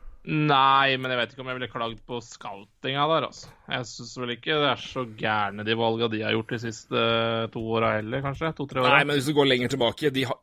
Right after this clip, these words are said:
Speaker 2: ikke gjort noe gode førsterundevalg utover liksom opplagte, altså. De er jo, det er, det er, altså, i hvert fall, eller de tar jo, det er, det er ikke at det er så dårlig, det er bare det kunne og burde vært bedre, og sånn utover liksom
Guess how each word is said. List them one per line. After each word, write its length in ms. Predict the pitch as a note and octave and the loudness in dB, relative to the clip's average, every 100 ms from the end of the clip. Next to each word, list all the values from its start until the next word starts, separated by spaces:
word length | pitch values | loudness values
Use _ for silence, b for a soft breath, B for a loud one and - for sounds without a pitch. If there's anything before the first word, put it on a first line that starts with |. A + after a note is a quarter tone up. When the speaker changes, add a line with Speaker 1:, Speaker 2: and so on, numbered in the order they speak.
| - | -12
Speaker 2:
ikke 320 | - - D#3 | -14 -4 -2
gjort 160 | A#2+ C3 | -2 -2
noe 60 | |
gode 160 | A#2 G#2+ | 0 0
førsterundevalg 560 | A2 F#2+ F#2+ G2+ A2 G#2+ A#2 - A#2 | -2 -4 -4 -2 -2 -2 -4 -4 -4
utover 200 | B2 A#2 | -2 -2
liksom 160 | A2 A#2 A#2+ | 0 -2 -4
opplagte, 460 | - G2+ G2+ C#3 | -4 -4 -2 0
altså. 220 | B2 A2 G2+ - | 0 0 -8 -8
De 200 | A#2+ B2 | 0 2
er 260 | A#2 A2 G#2+ | 4 2 2
jo, 400 | A#2 A2+ A2+ A2+ - _ _ _ _ b b b b b b b b b b b b | 2 2 2 0 -4 _ _ _ _ b b b b b b b b b b b b
det 80 | B2+ | 2
er, 80 | C3 | 4
det 140 | C#3 | 4
er, 60 | C3+ | 4
altså, 160 | A#2+ C3+ | 2 4
i 80 | |
hvert 120 | C3+ A#2+ | 4 4
fall, 100 | C#3 | 4
eller 120 | C3 | 4
de 80 | C3 | 4
tar 240 | C3 A#2 A2+ | 2 4 4
jo, 240 | C3 C3 | 2 2
det 80 | B2 | 2
er, 60 | A#2 | 0
det 80 | C3 | 0
er 200 | B2 C3+ | -4 -4
ikke 100 | B2+ | -6
at 60 | E3+ | -6
det 0 | |
er 80 | E3+ | -6
så 80 | F3 | -4
dårlig, 400 | F3+ C#3 G#2+ D3+ | 0 2 2 0
det 80 | D#3 | 2
er 60 | |
bare 80 | C3+ | 2
det 100 | C#3 - | 2 -2
kunne 320 | C3 G#2 G2+ | -2 0 -2
og 140 | B2+ A#2+ | -2 0
burde 240 | A2 G2+ G#2 | 0 0 0
vært 160 | G2+ | -2
bedre, 320 | F#2 E2+ F#2+ A#2 | -2 -4 -2 -4
og 220 | A2+ A#2+ G#2+ | -2 -2 -2
sånn 160 | A2 | -4
utover 320 | G2+ G2 A#2 A2+ | -4 -4 -4 -4
liksom 160 | A#2 | -4